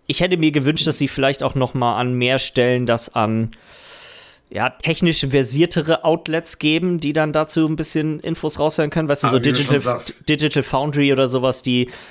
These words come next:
Speaker 1: weißt du, mich, das, das sind die Sachen, die mich am meisten quasi daran interessieren, ist, wie gut funktioniert das tatsächlich so?
Speaker 2: Ja, genau.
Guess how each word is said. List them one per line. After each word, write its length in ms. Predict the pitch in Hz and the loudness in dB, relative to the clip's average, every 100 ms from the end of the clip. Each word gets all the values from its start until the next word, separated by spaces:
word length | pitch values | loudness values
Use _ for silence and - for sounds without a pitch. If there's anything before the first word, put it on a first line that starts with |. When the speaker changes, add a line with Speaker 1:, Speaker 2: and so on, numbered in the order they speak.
| - | -6
Speaker 1:
weißt 140 | 127 | 0
du, 420 | 143 135 135 175 | 0 0 -8 -10
mich, 320 | 151 160 143 - | -4 -2 -2 -2
das, 200 | 165 - 147 | -2 -2 -4
das 160 | 160 165 | -2 0
sind 80 | 170 | 2
die 60 | |
Sachen, 200 | 160 170 | 2 2
die 60 | 156 | 0
mich 120 | 147 | 0
am 100 | 131 | 0
meisten 500 | 127 139 - 131 120 - | 0 -2 -2 -4 -4 -6
quasi 320 | - 120 127 | -2 -2 0
daran 360 | 120 117 120 | 0 0 0
interessieren, 580 | 123 117 120 - 123 117 | -2 -6 -4 -2 0 0
ist, 260 | 113 - - - - - | 0 -4 -8 -18 -20 -4
wie 160 | 139 196 | -2 0
gut 280 | 156 170 | 0 -2
funktioniert 800 | - 147 123 - 135 123 127 127 | -2 -4 -4 -4 -2 0 0 -2
das 180 | 87 - | -4 -6
tatsächlich 720 | - 95 - - - - - | -8 -8 -10 -12 -14 -14 -16
so? 400 | - 104 107 113 117 | -10 -4 -2 -2 -2
Speaker 2:
Ja, 220 | 117 113 | -2 -2
genau. 320 | 110 104 104 | -6 -10 -12